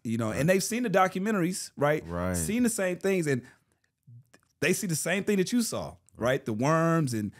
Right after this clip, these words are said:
Speaker 1: how it's prepared, the process. I mean, we've all seen it, but it's still something that blocks us from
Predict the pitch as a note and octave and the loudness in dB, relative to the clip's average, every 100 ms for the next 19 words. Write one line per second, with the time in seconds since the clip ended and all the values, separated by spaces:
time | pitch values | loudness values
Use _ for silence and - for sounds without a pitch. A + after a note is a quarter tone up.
0 | - - D3 D3+ D3 - - D#3+ D#3 D#3+ | -10 -2 0 0 -2 2 6 6 6 2
1 | D#3+ - - D#3 D#3 - D3 C#3+ C#3 G3 | 2 -4 0 2 2 0 -2 -2 0 0
2 | - B2 E3+ E3 - D#3 C#3 G#2 A2+ A2 | 0 -2 0 0 -2 -2 -2 -2 -4 -4
3 | - - _ A#2+ - - E3 C3+ D#3+ C#3 | -8 -20 _ -4 -2 0 0 0 -4 -4
4 | A2+ F2+ C#2+ G#2+ C3+ C3+ - G2+ - G2 | -4 -4 -6 0 2 2 -2 -6 -6 -6
5 | F#2+ | -6